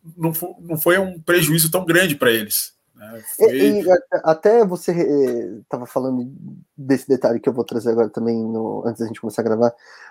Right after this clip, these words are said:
Speaker 2: o, da volta do Miller, da, né, do tempo de volta do Miller, mesmo pagando lá o, fazendo o long lap, eh, penalty,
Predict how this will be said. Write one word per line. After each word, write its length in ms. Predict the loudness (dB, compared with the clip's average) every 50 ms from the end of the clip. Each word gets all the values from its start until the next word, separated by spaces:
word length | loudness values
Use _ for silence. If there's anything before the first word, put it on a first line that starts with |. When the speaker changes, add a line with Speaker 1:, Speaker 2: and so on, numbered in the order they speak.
| _ 4
Speaker 2:
o, 960 | 6 8 8 10 10 10 10 10 10 10 10 8 8 8 6 4 2 0 -6 -2
da 200 | 2 4 4 4
volta 460 | 4 4 6 6 6 6 8 6 6
do 160 | 6 6 6
Miller, 320 | 6 4 4 6 6 4
da, 180 | 6 4 2 2 2 -2 -2
né, 180 | 2 2 2
do 120 | 2 2 0
tempo 200 | -2 -2 0 0
de 80 | -4
volta 320 | -2 2 2 2 2 2 0
do 120 | -4 -2
Miller, 280 | 0 0 2 4 2 2
mesmo 460 | 2 2 4 4 4 4 2 -4 -4 _ 0
pagando 540 | 0 0 0 0 0 2 2 2 2 2
lá 180 | 2 4 2 2
o, 480 | 2 0 -2 -2 -4 -6 -8 -10 -12 _ _ -6
fazendo 380 | -6 -2 0 2 2 2 2
o 80 | 0 0
long 140 | 0 -2 -2
lap, 240 | -2 -2 -2 -4 _ _ _ _ _ _ _ _ _ _ _ _
eh, 360 | -6 -4 -4 -2 -2 -4 -4 -2 2
penalty, 500 | 4 4 6 6 4 0 -2 -10 -20 _